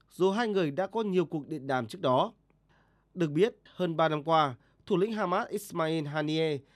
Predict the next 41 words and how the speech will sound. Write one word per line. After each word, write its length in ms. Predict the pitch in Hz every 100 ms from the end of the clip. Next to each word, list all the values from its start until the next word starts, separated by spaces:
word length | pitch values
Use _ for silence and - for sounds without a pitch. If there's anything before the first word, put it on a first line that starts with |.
| _
sinh 160 | - 226
sống 220 | 175 165
tại 140 | 190 131
Qatar. 400 | 139 147 147 131 - _ _ _ _
Cuộc 120 | - 214
gặp 160 | 226
diễn 200 | 190 269
ra 140 | 233 240
trong 160 | 240
bối 100 | 202 202
cảnh 160 | 208 151
các 80 | -
cuộc 160 | 190
đàm 220 | 135 156 131
phán 300 | 139 135 170
giữa 100 | 208
quan 200 | 185 156
chức 180 | 240 190
hai 180 | 190
đảng 260 | 156 143 113
của 100 | 110
Palestine 580 | 131 147 - - 180 160 - _ _
không 220 | - 247 214
có 60 |
bất 200 | 240 269
kỳ 140 | 202 147
tiến 180 | 131
triển 180 | 127 139
nào, 320 | 143 139 107 -
bất 200 | 175 202
chấp 180 | - 214
các 140 | 214 190
nỗ 120 | 202
lực 160 | 190 -
trung 200 | 151 135
gian 280 | 156 151 117
của 140 | 127
nhiều 140 | 113
bên. 280 | 120 156 135 - _ _ _ _ _ _ -
Đến 160 | 151
nay, 300 | 180 175 131